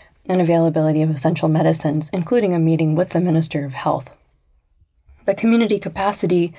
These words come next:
and linkages between key stakeholders has now set up a meaningful and impactful example that can be built upon and scaled up further. Research councils and organizations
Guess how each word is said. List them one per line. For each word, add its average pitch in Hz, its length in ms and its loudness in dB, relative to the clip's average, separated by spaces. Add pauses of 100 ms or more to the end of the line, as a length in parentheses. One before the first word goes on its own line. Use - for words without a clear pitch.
(380)
and 190 120 2
linkages 196 540 0
between 165 380 0
key 196 160 -4
stakeholders 160 800 0
has 175 260 -4
now 196 200 2
set 185 240 0
up 165 160 0
a 165 80 0
meaningful 202 580 0
and 170 140 -2
impactful 165 600 -2
example 156 600 -2 (360)
that 185 140 0
can 185 140 0
be 175 100 2
built 170 300 2
upon 156 320 0
and 151 120 0
scaled 156 300 -2
up 156 140 -4
further. 165 560 -2 (2500)
Research 277 380 4
councils 196 440 2
and 175 120 2
organizations 175 960 0